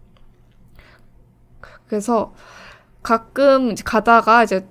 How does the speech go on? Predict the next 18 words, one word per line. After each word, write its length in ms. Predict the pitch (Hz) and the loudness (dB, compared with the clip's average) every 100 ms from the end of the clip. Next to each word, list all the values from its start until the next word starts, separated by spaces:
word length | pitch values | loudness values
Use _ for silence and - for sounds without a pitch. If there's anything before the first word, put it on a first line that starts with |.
| _ | _
조금 400 | - - 311 262 | -10 -6 -4 -4
더 320 | 214 190 180 - - | 0 0 -2 -14 -10
부드럽게나 720 | 214 233 269 254 226 208 196 | -6 0 -2 0 -4 -2 -2
하드로 480 | 285 320 339 277 | -2 -2 -2 -2
쓰시는 580 | 226 - 277 269 285 262 | -4 -8 -10 -6 -2 -4
분들이 320 | 208 190 208 180 | -4 -6 -4 -4
있는데 400 | 170 190 233 - - - 240 | -6 -8 -10 -12 -20 -14 -4
약간 200 | 254 254 | -4 -2
좀 160 | 381 | -2
더, 100 | 381 | -4
더 180 | - 220 | -2 0
예민하게 840 | 185 196 269 302 285 254 320 403 - _ | 0 0 0 0 -2 -2 -4 -8 -10 _
조절을 720 | - 208 240 233 220 208 190 - | 2 4 4 4 4 4 2 -2
좀 160 | 190 214 | -6 -4
하면서 460 | 302 330 330 285 | -4 -4 -2 -4
사용하고 460 | 262 277 277 262 262 | -2 -2 -2 -4 -6
싶다 340 | - - 220 | -10 -6 -4
하면은 420 | 233 240 240 247 | -4 -4 -4 -6